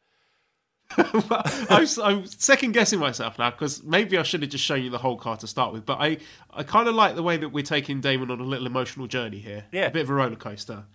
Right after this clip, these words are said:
Speaker 2: Um,
Speaker 1: which is
Speaker 2: again
Speaker 1: a lot of downs so far. There may not be any ups. I'm not. I don't wanna spoil
Speaker 2: Uh,
Speaker 1: it,
Speaker 2: no, no, no.
Speaker 1: Damon.
Speaker 2: I mean,
Speaker 1: It's
Speaker 2: well, uh, there's gotta be ups. Ospreay and, and Cobb is going to be great. The,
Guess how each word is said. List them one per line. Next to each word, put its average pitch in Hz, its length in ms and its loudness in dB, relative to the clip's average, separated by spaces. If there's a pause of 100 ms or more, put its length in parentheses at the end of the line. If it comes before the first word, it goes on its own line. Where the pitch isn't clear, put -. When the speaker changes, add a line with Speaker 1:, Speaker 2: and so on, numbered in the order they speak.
(120)
Speaker 2:
Um, 160 440 8
Speaker 1:
which 156 160 -10
is 113 540 -12
Speaker 2:
again 196 220 6
Speaker 1:
a 156 60 2
lot 196 160 2
of 147 80 -4
downs 165 300 6
so 117 120 -2
far. 120 480 0
There 151 240 0
may 208 180 8
not 262 280 -2
be 269 100 2
any 226 240 -2
ups. 113 380 -4
I'm 139 100 -6
not. 190 140 -8
I - 140 -8
don't 185 180 -6
wanna 165 60 -8
spoil 196 200 -2
Speaker 2:
Uh, 175 320 8
Speaker 1:
it, 165 60 0
Speaker 2:
no, 143 100 2
no, 127 140 -2
no. - 20 -2
Speaker 1:
Damon. 92 240 -4
Speaker 2:
I 160 80 0
mean, 165 160 -4
Speaker 1:
It's - 240 -10
Speaker 2:
well, 202 220 0 (340)
uh, 147 240 0
there's 139 240 -4
gotta 120 220 2
be - 120 -14
ups. - 280 -14 (560)
Ospreay 170 600 4 (140)
and, 139 260 -6
and 135 140 -4
Cobb 113 280 2
is 107 60 -14
going 117 160 -4
to 107 80 -8
be 107 60 -12
great. 87 340 -10 (560)
The, 117 300 -6